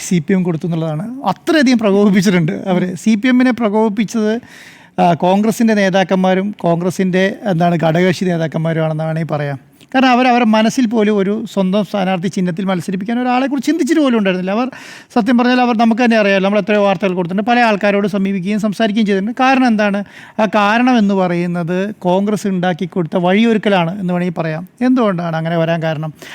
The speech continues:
അവർക്ക് സത്യം പറഞ്ഞാൽ അവരുടെ സ്ട്രോങ് ഹോൾഡ് മണ്ഡലം അല്ല എന്നുള്ള ധാരണ അവർക്കുണ്ടായിരുന്നു. ആ ഉണ്ടായിരുന്ന ധാരണ എന്ന് പറയുന്നത് എന്തുകൊണ്ടാണ്? പി വി അൻവർ സ്വതന്ത്രനായി മത്സരിപ്പിക്കുന്നതിന് കാരണം അത് തന്നെയാണ്. ഒരു ക-, കുറേ കാലങ്ങളായി അവരെ കയ്യിലില്ലാത്ത മണ്ഡലമാണ്, അവർ സ്വതന്ത്രനെ വെച്ച് പിടിച്ചെടുക്കുന്ന മണ്ഡലമാണത്. അവരെ സംബന്ധിച്ചിടത്തോളം അവർ ആ ഒരു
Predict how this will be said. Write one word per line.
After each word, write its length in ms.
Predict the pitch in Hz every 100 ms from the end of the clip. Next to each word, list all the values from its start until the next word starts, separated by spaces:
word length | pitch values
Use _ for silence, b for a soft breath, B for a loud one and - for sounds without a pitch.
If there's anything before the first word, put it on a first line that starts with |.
| B
അവർക്ക് 240 | 269 285 277
സത്യം 240 | 220 220
പറഞ്ഞാൽ 220 | 220 214
അവരുടെ 200 | 202 202
സ്ട്രോങ് 280 | 180 196 190
ഹോൾഡ് 300 | 175 196 185
മണ്ഡലം 420 | 185 170 165 175
അല്ല 280 | 165 165 170
എന്നുള്ള 300 | 175 175 180
ധാരണ 340 | 185 180 196 254
അവർക്കുണ്ടായിരുന്നു. 680 | 277 285 254 240 190 175 143 _
ആ 160 | 269 294
ഉണ്ടായിരുന്ന 360 | 254 254 247 233
ധാരണ 340 | 214 208 214
എന്ന് 220 | 214 202
പറയുന്നത് 320 | 202 185 185
എന്തുകൊണ്ടാണ്? 520 | 185 170 180 175 170 175 B B B
പി 120 | 214 226
വി 80 |
അൻവർ 280 | 233 196 190
സ്വതന്ത്രനായി 480 | 208 196 190 196 196
മത്സരിപ്പിക്കുന്നതിന് 640 | 196 165 202 196 220 233 233
കാരണം 180 | 240
അത് 120 | 233 196
തന്നെയാണ്. 200 | 190 220
ഒരു 120 | 247
ക-, 140 | 233
കുറേ 280 | 226 233 254 247
കാലങ്ങളായി 400 | 233 233 233 226
അവരെ 180 | 214
കയ്യിലില്ലാത്ത 440 | 214 214 220 233 226
മണ്ഡലമാണ്, 440 | 226 214 196 175
അവർ 180 | 214 233
സ്വതന്ത്രനെ 400 | 240 240 240 240
വെച്ച് 180 | 220 208
പിടിച്ചെടുക്കുന്ന 440 | 226 180 220 226
മണ്ഡലമാണത്. 580 | 254 226 220 180 160 170 B B B B 294
അവരെ 220 | 294 349
സംബന്ധിച്ചിടത്തോളം 720 | 262 240 226 233 214 226 233
അവർ 100 | 226
ആ 120 | 233
ഒരു 280 | 254 240 240